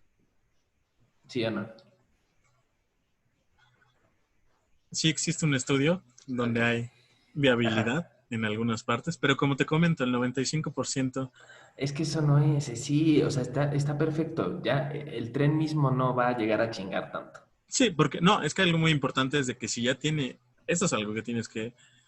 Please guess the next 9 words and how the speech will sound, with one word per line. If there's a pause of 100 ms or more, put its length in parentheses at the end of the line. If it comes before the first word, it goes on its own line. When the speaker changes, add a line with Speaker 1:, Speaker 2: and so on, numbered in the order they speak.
(160)
Speaker 2:
que
entender. (800)
Si
es,
si
es
que
ya (100)
tie-,